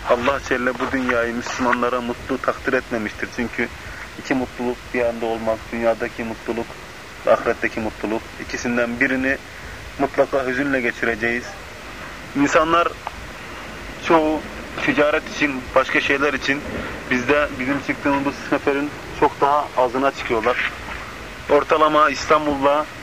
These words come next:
buranın arası yedi bin kilometre.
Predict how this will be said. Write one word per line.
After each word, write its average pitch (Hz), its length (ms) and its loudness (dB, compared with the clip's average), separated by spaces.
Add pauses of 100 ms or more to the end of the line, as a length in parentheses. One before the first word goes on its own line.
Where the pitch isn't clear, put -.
(120)
buranın 143 360 6
arası 139 500 4 (180)
yedi 127 460 0
bin 123 300 -2
kilometre. 120 540 4